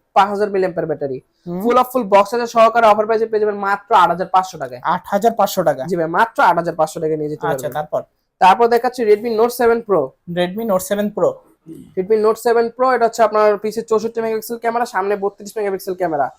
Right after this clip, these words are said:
Speaker 1: আহ, ছয় জিবি র্যাম, একশো আঠাশ জিবি রম, ফুল অফ ফুল বক্স চার্জার সহকারে পেয়ে যাবেন মাত্র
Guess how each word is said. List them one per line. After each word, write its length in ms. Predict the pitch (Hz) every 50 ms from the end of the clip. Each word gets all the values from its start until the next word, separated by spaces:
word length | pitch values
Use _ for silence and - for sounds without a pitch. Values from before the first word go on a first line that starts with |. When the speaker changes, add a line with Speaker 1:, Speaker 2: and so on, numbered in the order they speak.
| _ _ _ _ _ _ _ _
Speaker 1:
আহ, 280 | - 165 165 165 170 170
ছয় 220 | - - 196 185
জিবি 180 | 196 214 226 233
র্যাম, 140 | 233 247 240
একশো 200 | 240 233 - 226
আঠাশ 220 | 208 208 220 220
জিবি 160 | 208 226 226
রম, 100 | 233 247
ফুল 220 | 240 - - 240 240
অফ 80 | 233 240 -
ফুল 80 | 262
বক্স 280 | 226 185 190 - 294 294
চার্জার 160 | 247 233 240
সহকারে 360 | 233 - 233 220 214 233 233
পেয়ে 180 | 233 233 233 226
যাবেন 180 | 233 233 226
মাত্র 640 | 196 185 185 185 190 190 - _ _ _ - 226